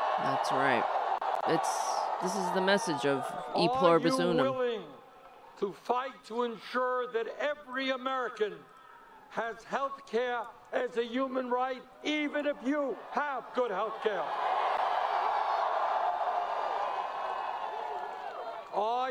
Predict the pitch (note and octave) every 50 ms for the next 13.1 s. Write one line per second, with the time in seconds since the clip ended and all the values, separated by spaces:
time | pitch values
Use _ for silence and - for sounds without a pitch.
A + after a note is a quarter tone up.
0 | A#3+ A3+ B3 B3+ C4 B3+ B3 A#3+ B3+ C4+ C4+ C4 C4 C4 B3+ B3 A#3+ A3+ - -
1 | - A#3 - - - B3+ B3+ A#3+ A#3 G3 - - - - - - - - - -
2 | - - - - - - - - - - - - - - - - - - - -
3 | - G#3 G#3 G3+ G3+ - - A#3 B3 B3+ C4+ B3+ - - A#3 A#3 A3+ G#3 G#3 -
4 | - B3+ B3+ B3 B3+ B3 - A#3 A#3+ B3 A#3 A3 A3+ B3+ B3+ B3+ B3 G3+ A#3 A3
5 | G#3+ - - - - - A#3+ C#4 C4+ C4 G3+ C4 B3+ B3+ B3 B3 A#3+ G#3 B3 B3+
6 | B3+ B3 B3 A#3+ B3 A#3+ A#3 A3+ A#3 B3 B3 B3 B3 A#3+ A3+ F#3+ F#3 B3 B3 B3
7 | A#3+ A3+ G#3 F3+ - - - D#3+ E3 D3+ C3+ - - - - - - - - -
8 | - - - - - - - - - - - - - - - - - - - -
9 | - A#2 G#2+ G#2+ A2 - - - B2+ C#3+ - - - - - - - - D#3 E3
10 | E3 D#3+ D3+ D3+ C#3+ C#3+ C#3+ - - A3+ G3+ G3 - - F3 E3 E3+ F3 D3 -
11 | - C3 B2+ - C3 D3+ D#3+ D#3+ C3+ A2+ B2+ B2+ - C#3+ B2 A#2 A2+ G#2+ A#2 -
12 | C3 - B3+ B3+ B3+ A#3 B3 C4 C4 B3+ A#3+ B3 C4 C4 B3+ B3+ B3+ B3+ B3 A#3
13 | G#3